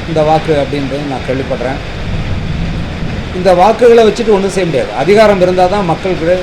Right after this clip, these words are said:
எதையாவது நம்ம செய்ய முடியும். முதல்ல இந்த வாக்களிக்கு-, வாக்களிச்சிருக்காங்கல்ல, இந்த ரெண்டு லட்சம் பேர், தங்கர் பச்சான் ஒரு நேர்மையானவன், தங்கர் பச்சான்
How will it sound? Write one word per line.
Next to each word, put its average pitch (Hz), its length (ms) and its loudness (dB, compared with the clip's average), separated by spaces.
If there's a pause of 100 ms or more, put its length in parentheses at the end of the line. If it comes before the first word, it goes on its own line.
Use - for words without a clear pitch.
(160)
எதையாவது 165 320 2
நம்ம 151 180 -4
செய்ய 147 220 -4
முடியும். 151 500 -4 (1700)
முதல்ல 226 460 4
இந்த 175 160 2
வாக்களிக்கு-, 202 800 0 (100)
வாக்களிச்சிருக்காங்கல்ல, 202 920 2 (220)
இந்த 143 120 -4
ரெண்டு 165 180 0
லட்சம் 170 300 -2
பேர், 165 180 4 (920)
தங்கர் 202 340 2
பச்சான் 208 340 2 (260)
ஒரு 170 160 2
நேர்மையானவன், 170 680 2 (240)
தங்கர் 175 300 0
பச்சான் 190 340 2